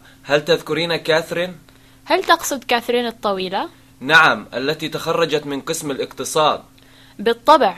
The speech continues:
Speaker 2: نحن ما زلنا على اتصال. أعتقد أنها ستأتي إلى الحفلة اليوم.
Speaker 1: مفاجأة. رائع. يرى. يقابل، يلتقي. فترة.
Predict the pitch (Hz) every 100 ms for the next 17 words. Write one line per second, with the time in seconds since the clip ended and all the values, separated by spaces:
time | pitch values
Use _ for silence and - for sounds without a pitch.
0 | - 196 247 - 277 262 240 226 285 294
1 | 240 214 208 196 202 - 196 226 202 170
2 | - - - - 214 214 277 311 262 226
3 | 214 226 254 247 240 247 254 - 220 214
4 | 208 214 247 - 214 196 180 180 165 -
5 | 117 - 165 160 123 127 101 85 - -
6 | - - - - - - 135 151 147 127
7 | 110 - - - - - - - - -
8 | - - - - - - 127 147 135 95
9 | - - - - - - - - - -
10 | - 117 123 151 156 147 151 165 160 -
11 | 123 123 120 156 - 104 - - - -
12 | - - - - - - - - - -
13 | - - 156 - 131 92